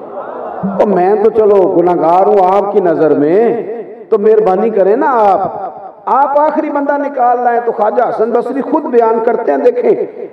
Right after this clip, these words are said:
इन लोगों की दयानतदारी, फरमाते हैं, मैंने उसे कहा, "यार तू नहीं बचाना है, मुझे तो तैरना ही नहीं आता।" तो चले कोई अर्ज नहीं, मौलवी साहब भी बड़े हैं, पर ये माइक वाला माइक ना चलाए तो गुजारा फिर भी नहीं होता।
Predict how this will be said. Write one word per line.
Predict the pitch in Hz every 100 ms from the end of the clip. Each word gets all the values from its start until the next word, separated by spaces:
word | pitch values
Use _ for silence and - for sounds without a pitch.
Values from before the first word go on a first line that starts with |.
| 190
इन |
लोगों | 208 208 214
की | 214
दयानतदारी, | 185 185 190 190 185 180
फरमाते | 180 175 185 180 190
हैं, | 185
मैंने | 185 185
उसे | 180 175
कहा, | 180 175 160
"यार | 156 160
तू | 165
नहीं | 165 165
बचाना | 165 160 147 151
है, |
मुझे | 156 151
तो | 151
तैरना | 151 143 139 151
ही |
नहीं | 147 139
आता।" | 113 117 - - - - - - - - - - - -
तो | 135
चले | 135 143 143
कोई | 143 143
अर्ज | 139 120
नहीं, | 127 143 175
मौलवी | 139 135 143
साहब | 143 143
भी | 143
बड़े | 123 117 131 123
हैं, | 127 139
पर | 165
ये | 156
माइक | 135 127 127
वाला | 143 143 147
माइक | 139 123 127
ना | 139 147
चलाए | 151 139 151
तो | 185
गुजारा | 147 131 127
फिर | 135 131
भी | 131
नहीं | 139 123
होता। | 110 113 123